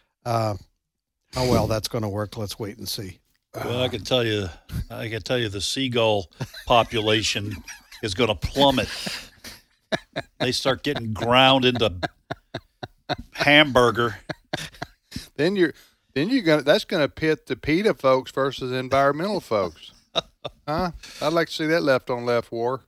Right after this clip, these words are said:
Speaker 2: Uh, that's gonna look good.
Speaker 3: Yeah, that
Speaker 2: Yeah, that's gonna
Speaker 3: battle.
Speaker 2: look good out on the ocean, isn't it?
Speaker 3: <laughs>
Speaker 2: Big
Speaker 3: Pe-
Speaker 2: windmills.
Speaker 3: Uh, oh, with, uh, yeah, I, you know,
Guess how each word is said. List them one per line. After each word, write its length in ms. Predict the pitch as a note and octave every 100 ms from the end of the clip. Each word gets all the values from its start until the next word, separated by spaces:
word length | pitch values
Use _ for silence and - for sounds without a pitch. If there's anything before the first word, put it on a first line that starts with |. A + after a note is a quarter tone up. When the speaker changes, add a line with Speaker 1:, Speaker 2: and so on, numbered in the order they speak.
| _
Speaker 2:
Uh, 200 | D3+ D#3
that's 200 | E3+ G#3
gonna 160 | G3+ D3+
look 240 | B2 G2+
good. 140 | G2+ G#2+
Speaker 3:
Yeah, 180 | E3+ C3+
that 200 | B2 D#3+
Speaker 2:
Yeah, 60 |
that's 160 | A3 A#3+
gonna 120 | B3
Speaker 3:
battle. 60 | G#3
Speaker 2:
look 140 | E3
good 180 | D#3+ D3
out 180 | C#3 B2+
on 100 | A2
the 140 | G#2+
ocean, 340 | A2 B2 -
isn't 280 | C#3 A2+ -
it? 60 | - - _ _ _ -
Speaker 3:
<laughs> 220 | - - _ _ -
Speaker 2:
Big 180 | B2
Speaker 3:
Pe- 60 | G#2+
Speaker 2:
windmills. 680 | B2+ C3+ C3+ C#3+ C3+ - -
Speaker 3:
Uh, 120 | B2+ A#2+
oh, 180 | C3+ B2+
with, 260 | B2+ -
uh, 80 | -
yeah, 300 | B2+ A#2+ A#2
I, 380 | B2 A#2+ A2+ G#2 - _ -
you 120 | F2
know, 300 | D2+ D2